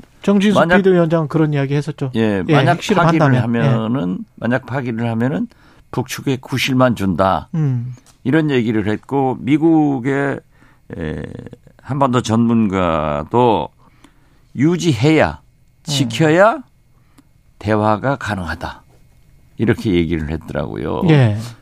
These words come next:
Speaker 2: 그래서, 아, 그러한 것이 움직이고 있구나
Speaker 1: 음.
Speaker 2: 하는 생각을 했고요. 또 한 가지는 이재명 대표도 바이든,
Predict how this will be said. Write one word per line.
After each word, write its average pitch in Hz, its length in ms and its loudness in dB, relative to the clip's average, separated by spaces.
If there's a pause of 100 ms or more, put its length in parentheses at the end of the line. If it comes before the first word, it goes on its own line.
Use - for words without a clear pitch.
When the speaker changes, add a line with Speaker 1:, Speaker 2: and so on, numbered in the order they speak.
Speaker 2:
그래서, 92 400 -6
아, 76 420 -2 (960)
그러한 101 420 2
것이 92 380 -2
움직이고 143 640 0
있구나 107 680 0
Speaker 1:
음. 127 340 -2
Speaker 2:
하는 101 220 -6
생각을 90 480 -8
했고요. 98 640 -6 (720)
또 147 100 2
한 156 160 4
가지는 107 960 0 (320)
이재명 151 480 0
대표도 85 1500 -8
바이든, 92 520 -2